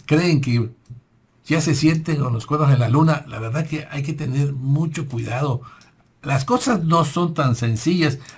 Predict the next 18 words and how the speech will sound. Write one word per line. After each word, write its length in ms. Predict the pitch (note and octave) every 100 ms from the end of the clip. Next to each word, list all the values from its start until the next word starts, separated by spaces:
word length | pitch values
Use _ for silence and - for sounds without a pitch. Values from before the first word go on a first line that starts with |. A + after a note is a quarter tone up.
| -
Las 180 | C3 B2+
cosas 240 | F#3+ F#3
se 120 | E3+
llevan 220 | D#3 F3 D3
a 40 |
un 160 | D3 C#3+
proceso 500 | D3+ - C#3+ C#3+ B2
por 160 | A2+
etapas. 460 | G#2+ C3+ C3+ C3 - - -
Entonces, 440 | B2+ B2 F#3 F3 C3+ - - -
esta 380 | A3+ A3+ A3
posición 680 | C3+ B2 A#2+ - D3+ E3+ E3 - _
que 160 | - A2+
cree, 540 | - A2+ A2+ A#2+ - _ _ _
que 120 | A#2+
cree 260 | B2 C#3 C3+
que 100 | B2+
prácticamente 800 | - B2 B2 A2+ A2+ A#2+ A#2+ G#2+